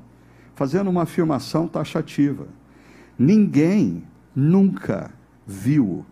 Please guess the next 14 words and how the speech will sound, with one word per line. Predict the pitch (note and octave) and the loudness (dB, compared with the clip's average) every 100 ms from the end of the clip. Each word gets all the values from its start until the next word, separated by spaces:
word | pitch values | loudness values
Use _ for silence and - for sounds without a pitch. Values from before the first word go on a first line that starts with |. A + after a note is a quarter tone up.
| _ _ _ | _ _ _
a | A2+ | -8
Deus. | G#2 G#2 D#2 - - - - _ _ _ _ _ _ - - - | -4 -4 -4 -10 -20 -20 -20 _ _ _ _ _ _ -20 -20 -8
Essa | B2 D#3+ A3 | -2 0 0
afirmação | F#3+ G3+ F3 D3+ - A3+ | 2 2 2 0 0 0
é | A3 | 2
muito | G#3 G3 | 4 4
importante | F#3 C#3 C3+ F#3 B3 C#3 | 4 -2 0 -2 0 0
nesse | A#2+ A#2+ | 0 0
evangelho, | A2 G2+ G#2+ E2 - - _ _ _ - - | -2 -2 -2 -6 -12 -20 _ _ _ -20 0
porque | C#3+ C#3+ | 2 6
ele | F#3 F#3+ | 6 4
tá | G3 G3+ | 0 0
dizendo | F#3+ E3+ A#2+ F3 G#3 E3+ | 2 0 2 0 2 0
que | E3 - D3+ | 0 0 0